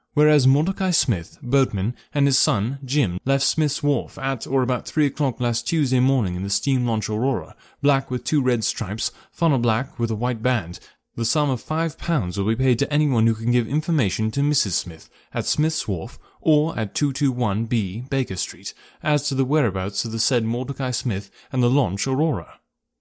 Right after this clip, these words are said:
This was certainly Holmes's doing. The Baker Street address was enough to prove that. It struck me as rather ingenious, because it might be read by the fugitives without seeing in it more than the natural anxiety of a wife for her missing husband.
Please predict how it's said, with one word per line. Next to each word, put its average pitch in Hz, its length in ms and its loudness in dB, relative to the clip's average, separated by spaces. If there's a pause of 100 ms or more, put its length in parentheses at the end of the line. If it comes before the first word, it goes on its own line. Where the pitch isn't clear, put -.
(1200)
This 156 220 0
was 113 120 2
certainly 95 440 0
Holmes's 95 420 2
doing. 87 340 -2 (300)
The 120 80 0
Baker 131 300 2
Street - 260 -2
address 101 460 -2
was 104 120 0
enough 113 220 0
to 104 100 -14
prove 101 280 -4
that. - 340 -4 (320)
It 156 100 -4
struck 196 300 -2
me 147 140 2
as 117 120 -2
rather 147 200 0
ingenious, 139 640 0 (300)
because 143 240 2
it 143 80 2
might 156 160 0
be 120 80 0
read 156 260 0
by 92 80 -2
the 90 140 -4
fugitives 98 580 -2 (160)
without 151 260 0
seeing 170 300 2
in 135 80 2
it 117 160 -4
more 151 240 2
than 127 160 -2
the 123 80 0
natural 131 400 0
anxiety 110 460 0
of 92 80 0
a 92 40 -2
wife 104 360 -2
for 98 160 -4
her 92 100 -2
missing 107 300 -2
husband. - 540 -8